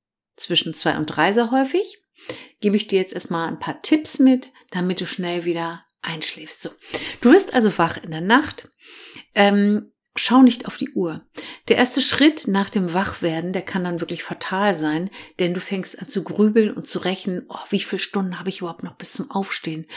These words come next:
Und dann beginnt sehr häufig schon das Gedankenkarussell. Also schau einfach nicht auf die Uhr, kümmere dich nicht um die Uhrzeit, ist eh egal.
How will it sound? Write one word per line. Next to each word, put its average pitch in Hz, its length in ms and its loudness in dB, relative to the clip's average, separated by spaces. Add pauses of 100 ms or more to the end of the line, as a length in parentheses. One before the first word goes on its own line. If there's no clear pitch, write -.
(240)
Und 185 180 -4
dann 190 220 2
beginnt 180 400 -6
sehr 190 480 0
häufig 180 260 -8
schon 170 120 -6
das 170 200 -8
Gedankenkarussell. 165 1000 -8
Also 170 240 -6 (220)
schau 175 340 -10
einfach 226 360 0
nicht 233 180 2
auf - 80 -16
die - 160 -6
Uhr, 190 340 -2 (300)
kümmere 196 280 0
dich 190 200 -4
nicht 196 280 0
um 190 140 -2
die 185 160 -8
Uhrzeit, 160 480 -6
ist - 240 -8
eh - 260 -2
egal. 151 360 -10